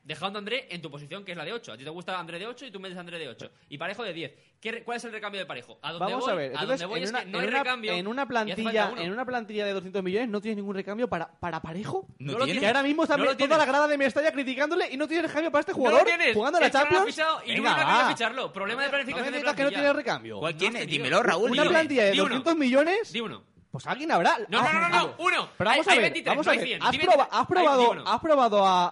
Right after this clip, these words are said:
Speaker 2: a meter a, a Bacali, a Feguli, a Piatti y jugar a de media punta? ¿Los has probado?
Speaker 1: ¿Y a sacar, a, a dar el último pase?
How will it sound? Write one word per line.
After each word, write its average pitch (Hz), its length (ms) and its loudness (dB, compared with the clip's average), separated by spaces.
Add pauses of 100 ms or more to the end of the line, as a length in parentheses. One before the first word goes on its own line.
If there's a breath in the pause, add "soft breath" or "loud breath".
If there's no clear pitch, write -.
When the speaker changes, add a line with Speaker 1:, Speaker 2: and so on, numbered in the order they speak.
(120)
Speaker 2:
a 180 60 -2
meter 180 280 -4
a, 170 280 2
a 156 160 0
Bacali, 160 500 -2
a 151 80 -6
Feguli, 156 320 -6
a 160 80 -2
Piatti 160 240 -6
y 156 60 -6
jugar 156 360 -2
a 156 200 -2
de 160 80 -4
media 151 200 -4
punta? 180 240 -6
¿Los 175 120 -4
has 151 100 -12
probado? 175 420 -2
Speaker 1:
¿Y - 60 -20
a 151 100 -14
sacar, 165 320 -8
a, 139 240 -12
a 165 60 -6
dar 208 80 -4
el 226 60 -6
último 226 180 -8
pase? 285 260 -12